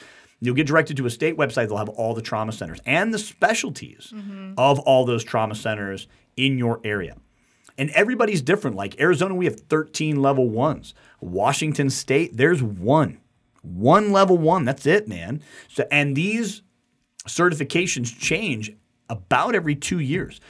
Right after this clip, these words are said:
Speaker 1: So it's really important that you stay up to date on where your level one, level two, level three, and level four trauma centers are, as well as your specialty centers. Generally speaking, you have four specialty centers:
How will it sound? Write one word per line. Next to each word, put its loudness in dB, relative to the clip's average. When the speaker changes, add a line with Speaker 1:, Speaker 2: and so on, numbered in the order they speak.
Speaker 1:
So 2
it's 0
really 0
important -2
that -8
you 0
stay -2
up -2
to -6
date -2
on -8
where -2
your 0
level -4
one, -4
level -2
two, -6
level 2
three, -6
and -2
level 2
four -6
trauma -8
centers -10
are, -12
as -10
well 2
as -14
your 0
specialty 0
centers. -14
Generally 4
speaking, -2
you -6
have -10
four 4
specialty 2
centers: -14